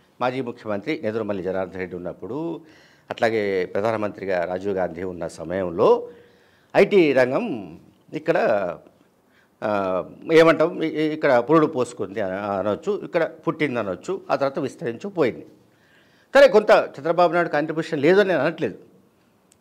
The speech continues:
ఆయన ఐటీ రంగం పైన ఫోకస్ పెట్టడం కానీ, లేకపోతే వివిధ ప్రాంతాల్లో, I mean, ఆ,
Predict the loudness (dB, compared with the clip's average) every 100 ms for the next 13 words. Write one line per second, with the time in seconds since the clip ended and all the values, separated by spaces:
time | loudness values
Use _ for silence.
0 | _ 4 6 6 4 0 2 2 0 -2
1 | 0 0 0 -4 -8 -8 -2 0 0 0
2 | -2 -2 -2 -8 -12 -2 2 4 2 0
3 | -4 -10 -20 _ _ _ _ -2 0 2
4 | 0 -2 -2 -2 0 2 2 2 -6 _
5 | _ 0 0 2 0 2 0 -2 -10 -20
6 | _ -6 -4 -4 -2 -2 -2